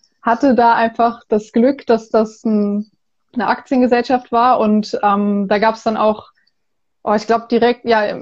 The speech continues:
ich war dann so zwei Monate in der Firma und dann gab's direkt dieses Programm, weil die Hauptversammlung immer im November war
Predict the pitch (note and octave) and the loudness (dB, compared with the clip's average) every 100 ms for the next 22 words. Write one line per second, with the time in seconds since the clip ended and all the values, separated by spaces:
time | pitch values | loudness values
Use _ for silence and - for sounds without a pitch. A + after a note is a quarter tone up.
0 | - G#3 A#3 A3+ A3 G#3 G#3 - A#3 B3 | -12 -4 -2 0 0 -2 -2 0 2 2
1 | C4 C4 C4 A#3 G#3+ G#3+ C4 C#4 C4+ A3+ | 2 0 -2 -2 -2 0 0 2 0 -2
2 | A3 A3 A3+ A3+ A3+ - A3 A3 A3 G#3 | 0 0 2 0 0 -2 0 2 0 -2
3 | G3+ G#3+ G#3 A3 A#3 A3 G#3 G#3+ A3 A#3 | -2 -4 -2 0 2 2 2 0 0 -2
4 | G#3+ G#3+ G#3+ G#3 G#3 G3+ G3+ G3+ G3 G3+ | 0 0 -2 -2 -4 -4 -4 -6 -6 -4
5 | G3 F#3+ A3 A#3+ B3+ B3+ A#3+ B3 C4 | -2 0 0 2 4 2 2 0 -2